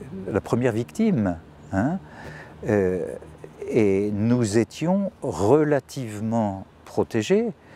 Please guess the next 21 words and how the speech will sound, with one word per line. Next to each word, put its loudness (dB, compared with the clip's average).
euh, 2
et 4
nous 2
étions 2
les 4
bénéficiaires 0
des, 0
des 2
soins 0
des 0
autorités. 0
Euh, -2
donc, 2
euh, 2
pas 2
à 2
plaindre. -4
Euh, -2
je 0
crois 2
que 0